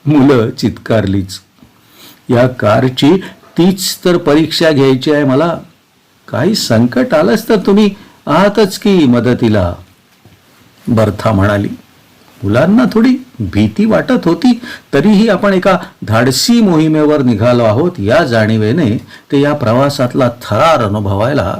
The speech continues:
सज्ज झाले. कारला छप्पर नव्हतं.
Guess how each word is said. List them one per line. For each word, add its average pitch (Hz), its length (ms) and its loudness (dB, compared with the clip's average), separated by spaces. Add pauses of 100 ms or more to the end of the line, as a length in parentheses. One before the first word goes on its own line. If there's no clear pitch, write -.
सज्ज 92 400 -6
झाले. 92 300 -6 (1200)
कारला 151 380 0 (120)
छप्पर - 440 -4
नव्हतं. 110 420 -2